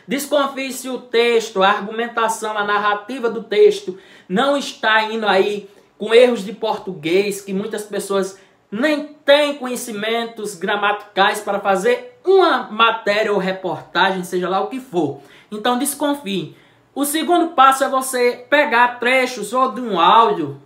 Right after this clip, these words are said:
ou se você assistir um vídeo ou ler uma matéria, pega aquele trecho mais como é que eu posso dizer assim,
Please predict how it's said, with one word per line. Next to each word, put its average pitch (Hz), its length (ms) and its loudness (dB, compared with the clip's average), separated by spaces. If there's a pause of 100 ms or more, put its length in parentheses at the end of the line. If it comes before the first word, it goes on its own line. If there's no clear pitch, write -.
ou 233 220 2
se - 100 -8
você 208 240 -4
assistir 196 360 -4
um 190 120 -4
vídeo 196 300 -4
ou 208 80 0
ler 202 220 2
uma 226 100 -2
matéria, 185 580 0 (420)
pega 339 260 6
aquele 320 280 2
trecho 214 600 -2 (400)
mais 240 1000 2 (920)
como 202 140 -2
é 202 40 0
que 208 60 -6
eu 208 60 -4
posso 196 240 0
dizer 190 180 -4
assim, 190 400 -2